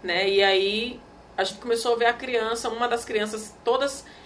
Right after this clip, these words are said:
recebidas no projeto, uma delas tava com um comportamento muito diferente. E a gente começou a tentar, com parceiros, levar pra área da saúde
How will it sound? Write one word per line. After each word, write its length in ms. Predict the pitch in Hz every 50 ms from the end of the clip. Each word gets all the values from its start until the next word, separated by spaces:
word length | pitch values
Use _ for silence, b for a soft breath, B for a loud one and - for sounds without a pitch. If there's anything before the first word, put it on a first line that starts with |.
| B B B -
recebidas 520 | - 220 214 277 247 226 240 226 233 233
no 80 | 240 233
projeto, 580 | 233 233 226 214 214 220 208 214 226 226 - 240
uma 180 | 233 240 247 247
delas 300 | 208 208 214 214 226 -
tava 220 | - 226 220 220
com 200 | 214 226 214 214
um 60 | 220
comportamento 720 | 220 226 226 - 220 220 - 226 220 214 208 208 208 - 185
muito 600 | 185 214 220 226 233 226 - 247 247 247 240 226 - - -
diferente. 680 | 196 214 214 - 262 247 226 202 196 196 208 - 381 - - B B B B B B B B B
E 100 | - 208
a 40 | 214
gente 160 | 208 214 214
começou 840 | - 233 233 233 233 226 - 233 220 214 214 214 226 240 262 254 - -
a 460 | 202 208 208 208 208 208 202 208 208 -
tentar, 400 | 240 277 359 - 254 226 240 240
com 120 | 247 240
parceiros, 480 | - 240 247 247 - 240 220 220 226 226
levar 380 | 226 226 220 220 208 208 208 214
pra 100 | - 220
área 260 | 214 208 208 208 208
da 120 | 208 220 214
saúde 580 | - - 277 269 240 220 214 226 220 392 415